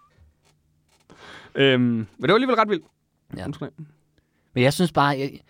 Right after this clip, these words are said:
Speaker 2: jeg synes, det, der var cool ved hende, at det var, at den tanke om, hun bliver fandme, til hun, til hun dør. Lidt ligesom den, den
Speaker 1: Det
Speaker 2: engelske dronning, hun
Speaker 1: ødelægger
Speaker 2: var også,
Speaker 1: generelt
Speaker 2: jeg synes, det ødelægger
Speaker 1: ideen.
Speaker 2: billedet af hende.
Speaker 1: Det ødelægger ideen om kongerækken.
Speaker 2: Ja. Det ødelægger ikke hele billedet af hende, men det ødelægger lidt den der, vi havde glæ-,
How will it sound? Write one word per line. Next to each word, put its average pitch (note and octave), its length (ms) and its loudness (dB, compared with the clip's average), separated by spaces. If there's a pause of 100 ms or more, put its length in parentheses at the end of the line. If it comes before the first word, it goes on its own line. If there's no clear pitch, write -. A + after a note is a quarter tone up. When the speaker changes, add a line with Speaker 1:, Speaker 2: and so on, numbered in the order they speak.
(200)
Speaker 2:
jeg B2+ 80 -6
synes, D3+ 120 -10
det, E3 60 -2
der D3+ 40 0
var C3 120 -6
cool D3 220 -2
ved B2+ 60 -4
hende, A2+ 180 -4
at G#2+ 100 -8
det C3 80 -4
var, C3 100 -2 (120)
at F#2 140 -16
den B2 100 -8
tanke A2+ 320 -6
om, E2 60 -10
hun A2 140 -6
bliver - 180 -12
fandme, E2+ 280 -14
til F#2 160 -20
hun, F#2 120 -18 (160)
til - 80 -18
hun F#2 100 -14
dør. - 80 -18 (120)
Lidt D3+ 160 -4
ligesom E3+ 200 -2
den, C#3 180 0
den C#3 100 0
Speaker 1:
Det D3+ 60 4
Speaker 2:
engelske F#3+ 240 6
dronning, A#3+ 160 6
hun B3+ 80 4
Speaker 1:
ødelægger A3 280 6
Speaker 2:
var F3 60 6
også, D3+ 280 2
Speaker 1:
generelt F3 500 2
Speaker 2:
jeg E3+ 60 0
synes, F3+ 80 2
det G#3+ 80 4
ødelægger G3 240 4
Speaker 1:
ideen. - 20 -6
Speaker 2:
billedet D3+ 280 4
af A2+ 100 0
hende. B2 140 0 (140)
Speaker 1:
Det D#3 60 6
ødelægger E3 300 6
ideen D3 360 4
om B2 240 -2
kongerækken. A2+ 640 -2 (160)
Speaker 2:
Ja. G#2+ 60 -8
Det - 580 -10
ødelægger F3+ 240 4
ikke F#3 100 0
hele G#3 120 -6
billedet G3 180 0
af F3+ 40 0
hende, F3+ 120 -4
men E3 100 -2
det D#3+ 60 2
ødelægger D#3+ 260 4
lidt C3+ 180 2 (240)
den B2+ 140 -2
der, G#2+ 280 -4 (960)
vi - 80 -4
havde C#3+ 180 -2
glæ-, D3+ 100 0